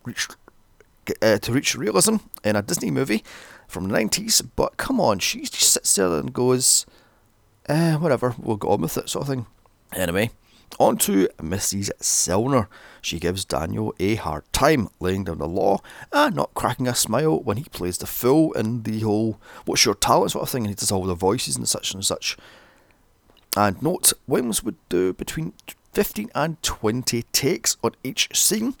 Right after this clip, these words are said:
trying to find the funny. Also, Columbus would run three cameras at one time in order to do Williams's improv, because I think sixty percent of this movie was actual improv by Williams. Anyway,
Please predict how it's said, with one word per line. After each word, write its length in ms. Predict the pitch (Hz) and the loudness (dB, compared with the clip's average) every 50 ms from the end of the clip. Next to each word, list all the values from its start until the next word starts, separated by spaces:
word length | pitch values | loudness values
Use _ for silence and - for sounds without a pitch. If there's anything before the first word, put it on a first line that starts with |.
| - | -2
trying 180 | - 143 226 220 | 0 0 2 2
to 80 | 208 | 0
find 260 | - - 92 90 87 80 | 0 2 0 0 0 -2
the 100 | 87 90 | -4 -4
funny. 460 | - - 139 156 175 147 120 - - _ | 0 4 4 6 6 4 0 -2 -4 _
Also, 340 | - 120 151 196 - - - | 2 2 2 4 2 0 -2
Columbus 520 | - - - 101 - 110 113 107 - - - | 0 -2 -2 -2 0 0 2 2 0 2 0
would 160 | 160 - - | -2 -2 -2
run 260 | 76 87 104 110 117 - - | 0 2 2 2 2 0 -2
three 360 | - - - - 123 143 165 | -4 -4 -2 0 -2 -2 -2
cameras 340 | - - - 160 208 202 - - | -4 -4 -2 0 0 0 0 -2
at 80 | - 113 | -2 0
one 180 | 117 113 117 | 0 -2 0
time 380 | - - - 131 151 190 190 - - - - - - - _ - | 0 0 2 2 2 0 -2 -4 -8 -16 -20 -18 -20 -20 _ -2
in 80 | - 139 | 2 2
order 200 | 160 175 175 - | 2 2 2 0
to 180 | - - - - | -2 -2 -2 -2
do 260 | 131 127 143 143 131 113 | -2 -2 -2 -2 -2 0
Williams's 600 | 107 104 113 113 117 113 - 117 120 117 - - _ _ - | 0 0 0 0 -4 -4 -4 -4 -2 -2 -2 -4 _ _ 2
improv, 520 | 101 120 185 165 - - 190 196 165 131 - | 2 2 2 2 -2 0 2 2 2 2 0
because 640 | - - - 113 107 107 - - - - - - - | -4 -4 -2 0 2 4 4 4 4 2 0 -2 -4
I 100 | - - - | -8 -8 -8
think 160 | 120 - - | -6 -4 0
sixty 280 | - - 269 - - | 0 0 0 0 -4
percent 200 | - - - - | -6 -4 -8 -6
of 60 | 180 - | -4 -4
this 140 | - - | -4 -4
movie 220 | - 175 170 160 - | -4 -4 -4 -4 -4
was 40 | - | -4
actual 220 | - - - - | -4 -6 -6 -4
improv 340 | - 156 160 - - 156 156 | -4 -4 -4 -2 -2 0 0
by 100 | 170 165 | 0 4
Williams. 420 | 143 156 175 196 226 226 - - - _ _ _ _ _ _ _ - _ _ _ _ _ _ _ _ _ _ _ _ _ _ _ - _ - - - | 4 4 4 4 2 0 -2 -4 -4 _ _ _ _ _ _ _ -20 _ _ _ _ _ _ _ _ _ _ _ _ _ _ _ -20 _ -8 0 2
Anyway, 220 | 240 190 107 - | 4 4 2 0